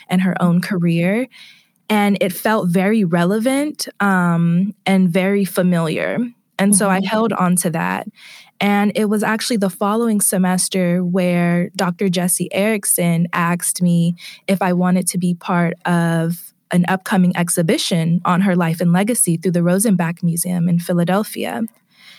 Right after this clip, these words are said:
Speaker 1: And I was like, "Oh, yeah, of course I wanna do this." <laughs>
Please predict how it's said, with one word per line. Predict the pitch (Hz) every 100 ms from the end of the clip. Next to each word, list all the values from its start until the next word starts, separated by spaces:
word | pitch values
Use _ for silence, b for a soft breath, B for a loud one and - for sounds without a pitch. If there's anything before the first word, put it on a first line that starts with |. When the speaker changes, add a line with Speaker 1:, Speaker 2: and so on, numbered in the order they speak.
| B B B
Speaker 1:
And | 214
I | 214
was | 214
like, | 208 190 -
"Oh, | 349 403
yeah, | 233 403 208 175 196
of | - -
course | 381
I | 311
wanna | 208 202
do | 196 190
this." | 175 202
<laughs> | -